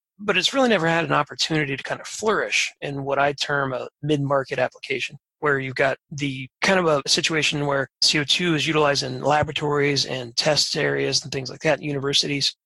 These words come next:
and a few very, very large operations that do, like, coffee decaffeination. But there was never really a middle ground where C O two could find itself because it's expensive,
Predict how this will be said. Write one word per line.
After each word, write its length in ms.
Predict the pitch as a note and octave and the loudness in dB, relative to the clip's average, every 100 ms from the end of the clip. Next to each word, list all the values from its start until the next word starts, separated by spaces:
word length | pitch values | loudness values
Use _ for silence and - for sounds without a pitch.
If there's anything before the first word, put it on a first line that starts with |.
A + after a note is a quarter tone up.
| E3 | -2
and 80 | |
a 40 | D#3+ | -2
few 220 | - F#3+ | 0 -2
very, 300 | C#3+ D#3+ E3+ | 2 2 4
very 240 | D#3 D3+ | 4 2
large 760 | C3+ C3+ D3 D#3 D3+ C#3 - - - - | 0 0 2 4 2 2 2 0 -6 -2
operations 640 | D3+ - C#3 C#3 - C3 | -2 0 0 0 0 -2
that 120 | C3 C3 | -6 -6
do, 180 | C#3+ | -8
like, 160 | C3+ C3 | -8 -8
coffee 380 | - D#3 D3+ C#3 | -2 0 0 -2
decaffeination. 800 | C3 C#3 C3+ - C#3+ C3+ - - _ | -6 -2 -2 -4 -10 -4 -4 -6 _
But 60 | - | -4
there 80 | D#3+ | 0
was 100 | D#3+ | 2
never 160 | A#3 | 2
really 220 | F3+ F3 C#3+ | 2 2 2
a 60 | |
middle 400 | C3+ C#3+ D#3+ C#3+ | 2 2 2 0
ground 400 | B2+ B2+ A#2+ A#2+ - _ - | -2 -2 -2 -2 -8 _ -12
where 180 | D#3 C#3+ | -6 -2
C 160 | - | -2
O 60 | D3 | -2
two 200 | - C#3+ | -4 -4
could 200 | - C3 _ - | -6 -16 _ -14
find 320 | - D3+ C#3 | 0 2 2
itself 400 | C3 - C#3 - | 0 0 0 -2
because 340 | C#3+ C#3+ C3 - - | -6 -4 -4 -8 -10
it's 140 | - | -6
expensive, 480 | - - - - - | -2 0 0 0 -2